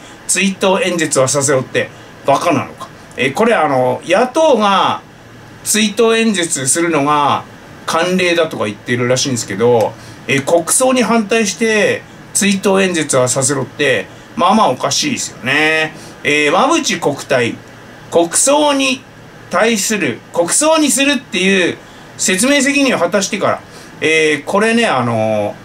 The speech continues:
説明しても納得いかないとか、質問に答えてないとか、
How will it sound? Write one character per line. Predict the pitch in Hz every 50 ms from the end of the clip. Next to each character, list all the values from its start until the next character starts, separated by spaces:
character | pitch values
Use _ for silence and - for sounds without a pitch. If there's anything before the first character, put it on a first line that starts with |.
| - - - - - - -
説 | - - 214 214 202 196 - 269
明 | 277 285 277 254
し | 262 - -
て | 285 277
も | 240 233 233 220 190 147 - - - - - - - - - -
納 | 160 160 180 190
得 | - - 247 226 247 254
い | 196 185
か | - 190 202
な | 214 208
い | 185
と | 165 135
か、 | 110 120 117 113 113 110 101 95 - - - - - - - - - - - - - - -
質 | - - - - 240
問 | 269 294
に | 285 269
答 | 202 208 226 202 233 233
え | 208
て | 185 170
な | 165 165
い | 151
と | 147 135
か、 | 117 131 127 123 120 113 101 87